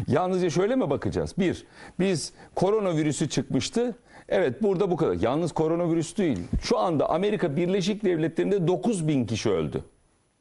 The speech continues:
Yeni çıkan bir virüsten. Bu medyada yok. Yani ben bunu bak yazdığımda on gün önce yazdım ben bunu. Şimdi yeni yeni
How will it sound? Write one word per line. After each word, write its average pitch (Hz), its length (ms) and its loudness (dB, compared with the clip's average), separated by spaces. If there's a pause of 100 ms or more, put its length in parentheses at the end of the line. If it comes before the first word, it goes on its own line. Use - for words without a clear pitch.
(160)
Yeni 175 260 0
çıkan 170 340 0
bir 143 140 2
virüsten. 107 460 -2 (460)
Bu 165 180 2
medyada 208 440 0
yok. 240 440 -2 (1700)
Yani 135 260 2
ben 202 240 2
bunu 190 220 2
bak 165 240 0
yazdığımda 190 640 0
on 254 400 2
gün 202 160 2
önce 180 300 2
yazdım 95 480 0
ben 73 220 -2
bunu. - 80 -6 (800)
Şimdi 185 240 0
yeni 214 240 2
yeni 151 380 0